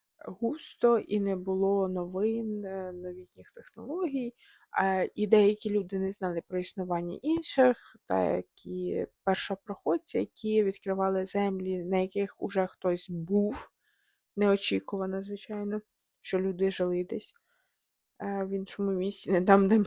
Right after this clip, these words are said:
<laughs> де хтось. Е, і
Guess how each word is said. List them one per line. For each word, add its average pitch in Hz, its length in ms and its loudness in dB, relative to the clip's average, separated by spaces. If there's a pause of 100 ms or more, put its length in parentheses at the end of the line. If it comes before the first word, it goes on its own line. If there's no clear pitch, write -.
(160)
<laughs> - 80 2
де 196 160 4
хтось. - 600 6 (800)
Е, 196 240 -2 (640)
і 220 400 2